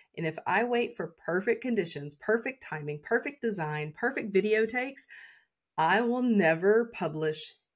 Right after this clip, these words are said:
anything. And that's not what God has planned for me. I've got to turn the camera on, turn on the mic, and speak.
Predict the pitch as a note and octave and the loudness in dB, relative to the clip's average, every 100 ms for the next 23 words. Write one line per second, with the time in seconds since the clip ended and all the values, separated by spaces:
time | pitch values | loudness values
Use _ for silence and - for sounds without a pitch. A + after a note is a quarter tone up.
0 | _ E3 D#3 D3 D3 - - - _ _ | _ -4 -4 -4 -8 -12 -14 -18 _ _
1 | _ _ _ _ _ D#3+ D3+ D3+ F#3+ A3+ | _ _ _ _ _ -10 -2 0 0 0
2 | A#3+ F#3+ G3+ - D#3+ D#3 D#3 - - C#3+ | -2 0 -2 0 0 2 -2 -4 -8 -8
3 | D3 - - - - _ _ _ _ _ | -8 -10 -12 -12 -16 _ _ _ _ _
4 | _ - G3 A3+ E4 A#3 G3 A3 G3+ D#3+ | _ -6 -4 -2 0 4 4 4 0 -2
5 | D#3+ D#3 - C#3+ C#3+ D3 _ _ _ _ | -2 -6 -6 -6 -8 -12 _ _ _ _
6 | _ _ - - F#3+ F#4 C#4 C4 B3 A#3+ | _ _ -12 -2 2 2 2 2 2 -2
7 | - _ _ _ - - - D3+ - - | -8 _ _ _ -20 -20 -14 -10 -8 -4
8 | D3 - - | -4 -6 -12